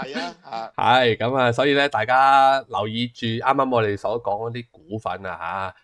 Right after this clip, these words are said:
Speaker 2: 但係追落後還追落後啊，但係千祈要控制住碼，呢個真係非常緊要。
Speaker 1: 誒，冇辦法啦，因為你 miss 咗個機會呢，你而家就控制住碼啦，唔係 all in 㗎，
Speaker 2: 嗯。
Speaker 1: 啊，你一定要留有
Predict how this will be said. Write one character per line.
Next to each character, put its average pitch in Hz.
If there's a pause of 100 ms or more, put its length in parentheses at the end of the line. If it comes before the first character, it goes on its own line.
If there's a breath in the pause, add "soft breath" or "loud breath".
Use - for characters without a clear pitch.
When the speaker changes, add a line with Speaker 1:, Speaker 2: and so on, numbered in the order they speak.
(160)
Speaker 2:
但 214
係 -
追 180
落 135
後 127
還 113
追 151
落 131
後 117
啊， 120
但 110
係 107
千 135
祈 95
要 104
控 107
制 120 (160)
住 101
碼， 92
呢 110
個 98
真 151
係 160
非 160
常 160
緊 -
要。 87
Speaker 1:
誒， -
冇 196
辦 185
法 202
啦， 196
因 254
為 185
你 160 (240)
miss - (200)
咗 170
個 -
機 180
會 143
呢， 160 (220 soft breath)
你 143
而 -
家 160
就 127
控 120
制 110
住 101
碼 95
啦， 101 (100)
唔 123
係 117
all 170
in 151
㗎， 104 (320)
Speaker 2:
嗯。 120
Speaker 1:
啊， 127
你 139
一 170 (260)
定 120
要 120
留 92
有 107